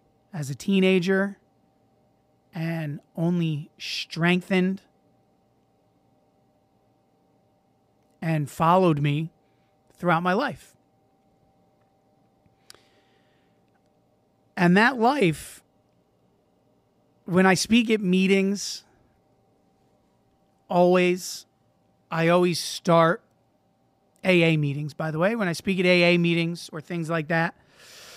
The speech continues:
I always start by saying, "I've lived a, I've lived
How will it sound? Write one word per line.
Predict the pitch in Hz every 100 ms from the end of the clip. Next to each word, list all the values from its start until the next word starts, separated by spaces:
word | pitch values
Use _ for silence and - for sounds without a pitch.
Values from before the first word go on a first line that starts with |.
| - - _
I | 180 196
always | 214 226
start | - 208 190 202
by | 185 170
saying, | 156 185 175 165 160 160 - _ _ -
"I've | 190 185 170
lived | 190 196 190 175 -
a, | 185 175 175 165 _ -
I've | 170 156
lived | 196 254 202 180